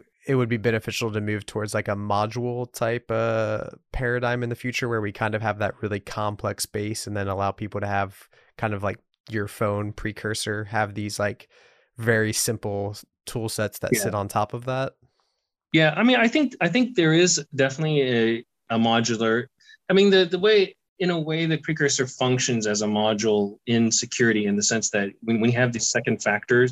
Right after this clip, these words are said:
Speaker 2: two F As, it used to be this, the second factor you would get was, like, a little fob token with six digits that would roll over. And it was truly a second factor. It was not in your phone. The problem today is that you have a phone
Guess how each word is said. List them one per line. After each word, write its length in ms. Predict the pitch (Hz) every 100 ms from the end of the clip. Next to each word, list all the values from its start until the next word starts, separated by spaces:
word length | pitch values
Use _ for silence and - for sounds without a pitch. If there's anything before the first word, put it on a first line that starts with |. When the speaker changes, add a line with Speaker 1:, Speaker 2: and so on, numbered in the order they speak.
| -
Speaker 2:
two 160 | -
F 140 | 113 110
As, 320 | 110 135 131 _ _ _ _ _ -
it 80 | 131
used 260 | 156 196
to 60 | -
be 100 | 170
this, 360 | 151 127 - -
the 100 | 127
second 300 | 151 143 127
factor 420 | 123 123 - 117
you 240 | 104 110
would 160 | 107 104
get 160 | 143
was, 160 | 135 110
like, 120 | 110
a 60 | 104
little 300 | 117 117 104 _ -
fob 280 | 110 104 98
token 340 | - 107 104 104
with 100 | 95
six 260 | - - -
digits 320 | 107 98 85
that 140 | 101
would 80 | 92
roll 280 | 95 92 101
over. 140 | 104
And 140 | 90 98
it 100 | 104
was 180 | 101
truly 460 | - - 165 151 127
a 140 | 107
second 580 | 107 - - - 113 101
factor. 320 | - 107 107
It 80 | 87
was 240 | 90 92 104
not 300 | 104 101 104 _ _ _ _
in 160 | - 117
your 80 | 104
phone. 200 | 113 98 _ -
The 80 | -
problem 240 | 175 175
today 260 | 160 143 143
is 140 | 127
that 200 | 117 113
you 120 | 117
have 180 | 120 127
a 60 | 110
phone 560 | - 147 127 117 120